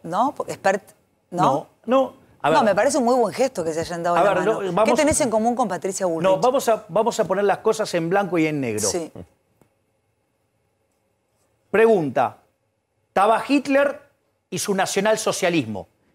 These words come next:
Speaker 2: Nacionalsocialismo, que nazi quiere decir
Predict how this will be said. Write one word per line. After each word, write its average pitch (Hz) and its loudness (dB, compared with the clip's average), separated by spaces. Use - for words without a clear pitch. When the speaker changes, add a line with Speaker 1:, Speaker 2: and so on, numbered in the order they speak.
Speaker 2:
Nacionalsocialismo, 202 0
que 131 -6
nazi 156 -4
quiere 180 -2
decir - -2